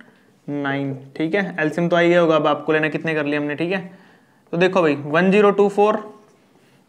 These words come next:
यहाँ पे एट वन जा एट और वन वन जा वन, ठीक है, that's why आया। नाइन by एट की पावर कितनी है भाई? दो। अच्छा, दो पावर आई तो उसको दो बार लिखेंगे, कितना लिखेंगे? टू टाइम्स लिखेंगे,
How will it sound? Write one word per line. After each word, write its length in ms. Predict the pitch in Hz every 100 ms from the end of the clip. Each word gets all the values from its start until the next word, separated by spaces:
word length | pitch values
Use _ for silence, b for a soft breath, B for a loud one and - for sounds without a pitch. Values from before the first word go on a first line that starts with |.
| _ 160
यहाँ 140 | 160
पे 140 | 165 165
एट 120 | 180 175
वन 140 | 190
जा 80 | 190
एट 400 | 180 196 214 - - -
और 140 | 165 160
वन 200 | 170 175
वन 140 | 170
जा 100 | 175
वन, 220 | 151 135
ठीक 140 | 135 185
है, 60 |
that's 180 | 196 185
why 80 | 190
आया। 280 | 170 180 202 - B B B -
नाइन 340 | 151 160 180 185
by 100 | 190 190 180
एट 200 | 185 180
की 120 | 208
पावर 240 | 202 202
कितनी 220 | 196 190 202
है 60 |
भाई? 160 | 202 233 220 151
दो। 400 | 143 131 131 B B -
अच्छा, 200 | - 214
दो 440 | 185 196 202 208 202 196
पावर 220 | 196 196
आई 140 | 202
तो 80 | 208
उसको 180 | 208 220
दो 140 | 180
बार 160 | 180 165
लिखेंगे, 260 | 156 156 147
कितना 160 | 156
लिखेंगे? 380 | 175 175 185 196
टू 180 | 202 180
टाइम्स 300 | 175 180 180
लिखेंगे, 420 | 175 - 165 185